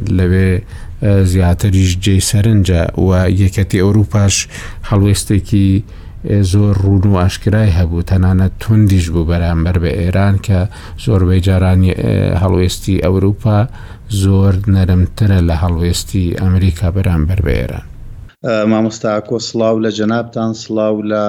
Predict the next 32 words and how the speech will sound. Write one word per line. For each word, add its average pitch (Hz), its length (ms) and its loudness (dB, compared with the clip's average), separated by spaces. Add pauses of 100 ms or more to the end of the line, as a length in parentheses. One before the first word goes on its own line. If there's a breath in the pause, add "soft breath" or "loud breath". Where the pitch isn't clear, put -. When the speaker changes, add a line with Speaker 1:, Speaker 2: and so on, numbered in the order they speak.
(240)
Speaker 2:
هەر 107 180 -10
سێ 107 360 -8
می-، 104 240 -4
هەر 110 120 -8
چوار 104 240 -6
میوانە 101 400 -4
بەڕێزەکەتان. 101 880 -6 (880 loud breath)
ئە، 110 120 -4 (760)
وەکو 107 320 -8
مامۆستا 107 440 -2
زریان 110 400 -4
فەرمووی، 110 560 -2
ئەم 113 160 -6
بابەتە 107 520 -4 (220)
زۆر 110 320 -4
گەورەیە 107 520 -2 (640)
و 98 140 -4 (160)
حەقە - 300 -12
لە 101 120 -2
بەرنامەیەکی 104 760 -2
زۆر 110 160 -2
گرنگە، 107 480 -2 (200)
گرنگی 104 380 -4
ئاوایە 101 360 -2
باس 92 260 -8
بکرێ 95 400 -8
ڕاستیەکەی. 95 600 -8 (120)
دەستان 107 380 -6
خۆش 110 280 -6
وێ 104 180 -2
بۆ 98 140 -4
هەڵبژاردنی 98 800 -4